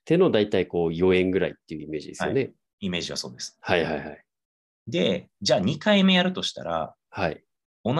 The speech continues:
Speaker 2: じ規模で二点五、二点八兆円をもう一回やったとしても、多分
Speaker 1: うん。
Speaker 2: そんなに動かないと思うんですよ、実際。
Speaker 1: そうですね。
Speaker 2: 「うわ、
Speaker 1: しかも、
Speaker 2: 来たな」みたいな。
Speaker 1: そうですよね。いや、
Speaker 2: そう。
Speaker 1: なんなら流れまた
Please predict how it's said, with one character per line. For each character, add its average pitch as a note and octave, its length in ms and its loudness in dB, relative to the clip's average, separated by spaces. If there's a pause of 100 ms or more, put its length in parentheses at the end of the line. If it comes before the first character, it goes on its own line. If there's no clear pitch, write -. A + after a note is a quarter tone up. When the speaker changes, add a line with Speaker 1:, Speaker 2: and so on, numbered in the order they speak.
Speaker 2:
じ F3+ 200 0
規 A3+ 140 -6
模 C#3 140 0
で D#2+ 260 -8
二 F3+ 160 0
点 G2+ 200 -2
五、 A2 220 -4
二 D3 160 -6
点 A2 100 -4
八 A#2 140 -4
兆 B2+ 280 -4
円 A#2+ 100 -2
を - 20 -2
も G2+ 140 -2
う - 40 -8
一 - 80 -18
回 D3+ 180 -2
や D3+ 100 0
っ - 80 -18
た - 80 -6
と - 100 -14
し - 100 -8
て D#2+ 80 -12
も、 E2 200 -4
多 - 120 -2
分 F2 220 -2
Speaker 1:
う F#2+ 80 4
ん。 D#2 160 0 (140)
Speaker 2:
そ - 140 -4
ん F3+ 80 4
な F3 80 2
に E3 100 -4
動 C#3+ 160 0
か D3 100 -2
な F#2 80 0
い D#2 40 -4
と D#2+ 80 -10
思 C#2+ 80 -14
う C2 40 -20
ん - 20 -20
で - 40 -20
す - 80 -20
よ、 - 40 -20 (140)
実 D#2 300 -8
際。 - 20 -10
Speaker 1:
そ D#2 60 -10
う D2 40 -10
で - 60 -20
す - 80 -12
ね。 F2 280 -2 (280)
Speaker 2:
「う A#2 60 -4
わ、 C3+ 120 4
Speaker 1:
し - 40 -4
か B2+ 80 4
も、 G#2+ 40 6
Speaker 2:
来 - 40 4
た - 60 4
な」 - 60 -8
み - 60 -20
た - 40 -20
い - 40 -20 (300)
な。 - 80 -20
Speaker 1:
そ - 180 -10
う E2 40 -4
で D#2 60 -10
す - 100 -10
よ D2 60 -8
ね。 D2+ 280 -8 (920)
い F2+ 40 -6
や、 D#2 100 -4
Speaker 2:
そ F2+ 120 -4
う。 G#2 40 0
Speaker 1:
な G#2+ 80 2
ん A2 60 0
な A2 80 2
ら G2 100 2
流 G2 600 -4
れ G#2 100 4
ま F2+ 160 0
た G#2+ 360 0